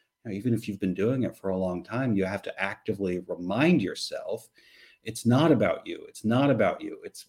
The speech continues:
you know, <laughs> like the saying goes, "It's not personal. It's just business," right? Um, and I think that if you can show that you have the confidence to receive negative feedback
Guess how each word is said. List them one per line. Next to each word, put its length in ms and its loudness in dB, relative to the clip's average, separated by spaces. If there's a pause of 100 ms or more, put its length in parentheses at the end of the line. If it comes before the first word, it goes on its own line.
you 80 -8
know, 60 -8
<laughs> 600 -14
like 140 0
the 60 -16
saying 300 6
goes, 200 6
"It's 140 -6
not 200 0
personal. 420 -2
It's 120 -12
just 260 -8
business," 560 -2
right? 320 0 (880)
Um, 320 2 (100)
and 100 2
I 100 8
think 540 4
that 400 4 (1000)
if 240 2
you 100 6
can 200 2
show 600 6
that 120 -2
you 120 4
have 240 2
the 60 0
confidence 840 -2
to 600 -2
receive 800 0
negative 400 -4
feedback 640 -6